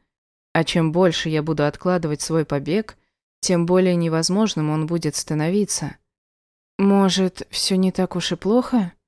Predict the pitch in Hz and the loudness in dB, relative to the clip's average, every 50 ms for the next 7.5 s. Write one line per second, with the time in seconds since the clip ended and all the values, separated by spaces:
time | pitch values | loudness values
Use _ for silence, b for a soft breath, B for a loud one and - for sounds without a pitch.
0 | _ _ _ _ _ _ _ _ _ _ _ - 170 165 156 - - 165 156 151 | _ _ _ _ _ _ _ _ _ _ _ -2 -2 -2 -2 0 0 0 0 2
1 | 151 165 196 - 233 226 220 - 220 214 208 - 214 208 196 - - 196 196 196 | 2 0 0 2 0 0 0 0 0 0 0 0 -2 -2 -2 0 0 0 0 2
2 | 226 240 220 160 - 170 - _ _ _ _ _ _ _ _ _ _ _ _ _ | 2 2 2 0 -2 -6 -12 _ _ _ _ _ _ _ _ _ _ _ _ _
3 | _ _ _ _ _ _ - 202 202 202 202 196 190 196 196 190 - - - 196 | _ _ _ _ _ _ 0 2 2 4 4 4 2 2 0 0 -2 -2 0 0
4 | 190 - 196 185 185 180 170 190 190 220 233 220 202 170 - - 127 180 175 - | 0 0 0 0 0 0 0 0 2 4 4 4 2 2 0 0 0 0 -2 -2
5 | - 190 208 226 240 233 208 170 156 143 139 151 - _ _ - - 170 165 170 | 0 2 2 4 4 4 4 2 0 -2 -4 -6 -12 _ _ -6 -2 0 0 0
6 | 170 - 175 170 165 160 160 160 160 165 - 165 - 165 156 156 - - 151 170 | 0 0 -2 -2 0 0 -2 -2 -2 -2 -4 -2 -2 -2 -2 -2 -2 -4 -4 -4
7 | - 190 220 208 175 151 - 147 135 - | 0 0 0 2 0 -2 -2 -4 -6 -6